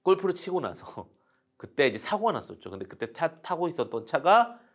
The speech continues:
지브이 팔공이었고 그로 인해서 정말 글로벌리하게 안전한 차라고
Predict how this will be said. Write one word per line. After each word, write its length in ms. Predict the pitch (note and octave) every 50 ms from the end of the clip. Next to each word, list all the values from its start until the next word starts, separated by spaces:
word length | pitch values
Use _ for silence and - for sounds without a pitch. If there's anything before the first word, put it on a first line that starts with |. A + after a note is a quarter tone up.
| _ _
지브이 360 | - - C#3 C3+ D#3 G3+ G3+
팔공이었고 800 | G3 D#3 C#3 A#2 G2 F#2 F2+ F2 - - _ - - - - - _ _ _ _ _ _
그로 240 | - - B2 B2
인해서 540 | A#2+ A#2 F2 E2+ E2 D#2 F#2 G#2+ C3+ - - _ _ _ _ _
정말 260 | - F2 F2+ F2+ -
글로벌리하게 720 | - - A2+ A2+ C3+ D3+ D3+ C#3+ A#2+ G2+ F#2 F2 E2+ E2 -
안전한 380 | - - G2 F#2 G2+ G2 F#2+ F2+
차라고 680 | - - - F2+ F2+ F2+ F#2 G#2 C#3+ D#3+ D#3+ - -